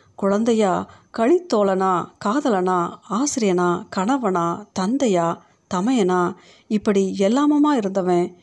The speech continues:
இப்ப இல்லவே இல்லைன்னு தான் சொல்லணும். அந்த இன்மையே போதுமா இருக்கு."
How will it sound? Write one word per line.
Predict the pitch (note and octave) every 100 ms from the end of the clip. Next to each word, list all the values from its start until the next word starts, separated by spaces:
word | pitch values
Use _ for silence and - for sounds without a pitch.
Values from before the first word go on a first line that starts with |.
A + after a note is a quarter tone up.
| _ _ _ -
இப்ப | F3 - E3+ E3
இல்லவே | G#3 G3+ A#3+ C4+ D4+ C4+
இல்லைன்னு | G3 F#3+ G3
தான் | G#3+ -
சொல்லணும். | F#3 F3+ F3+ F3 F3 _ _ _ _
அந்த | - F#3 F3+
இன்மையே | F#3 G#3+ C4+ C4 C4+ G3+
போதுமா | F#3+ F#3+
இருக்கு." | F#3 F3+ F3+ F3 G#3